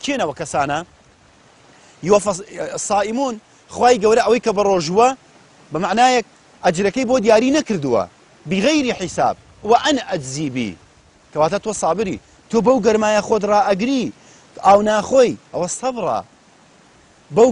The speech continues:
گەرمایە ئەو نەخۆشیە تێ نازانی چی بکەی، سەبر ئەگری،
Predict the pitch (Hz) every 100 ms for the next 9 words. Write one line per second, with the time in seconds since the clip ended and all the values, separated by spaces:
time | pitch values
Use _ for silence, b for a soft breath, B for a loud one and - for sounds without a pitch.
0 | 214 226 220 240 226 240 220 208 214 -
1 | 240 240 240 240 220 214 196 269 - 226
2 | 160 113 b b b - 269 277 240 208
3 | 185